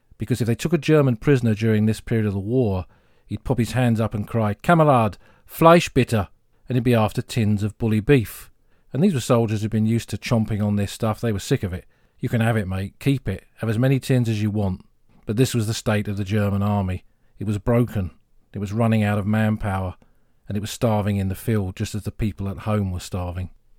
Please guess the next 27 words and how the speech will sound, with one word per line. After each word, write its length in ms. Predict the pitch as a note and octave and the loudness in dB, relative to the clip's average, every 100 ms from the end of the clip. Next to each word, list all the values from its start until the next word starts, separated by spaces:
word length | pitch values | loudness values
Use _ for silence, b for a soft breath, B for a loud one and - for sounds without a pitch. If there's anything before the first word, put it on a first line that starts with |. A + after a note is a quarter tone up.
| _ | _
That 180 | C#3 D3 | -4 -2
final 340 | - F3+ E3 | 2 4 4
month 280 | C3+ C3+ B2+ | 4 2 0
of 100 | A2+ | -2
the 80 | A2 | -4
war 560 | A2 B2+ A#2+ A2 G#2+ G2+ | 0 2 2 2 0 -4
saw 280 | - - A#2 | -8 -2 -2
heavy 300 | G#2 B2+ A#2+ | 0 0 0
casualties, 600 | - B2+ B2+ G2+ G2 F#2+ | 0 -2 -2 -4 -6 -6
but 140 | - A2 | -8 -4
it 100 | D3+ | -2
also 260 | D3 B2+ | 0 -2
saw 220 | A2+ B2+ | 0 -2
the 120 | A2+ G#2+ | -2 -2
death 360 | A#2+ A2+ - | -2 -2 -2
of 100 | G2+ | -10
something 380 | - A2+ G#2 A2 | -4 -2 0 0
else, 400 | A#2+ F2+ - - _ _ _ | 0 -2 -8 -18 _ _ _
the 100 | A2 | -8
death 420 | - A#2 G2+ - _ _ | -2 -2 -2 -8 _ _
of 100 | A#2+ | -14
trench 400 | - B2 A2+ G#2+ | -6 0 0 -2
warfare 560 | A2+ B2+ B2 - G2+ G2 | 0 0 0 -2 -4 -2
on 120 | G2 | -2
the 80 | G2+ | -2
Western 340 | G#2 - G2+ G2+ | -4 -6 -8 -8
Front. 360 | - A#2+ G2 | -2 -2 -2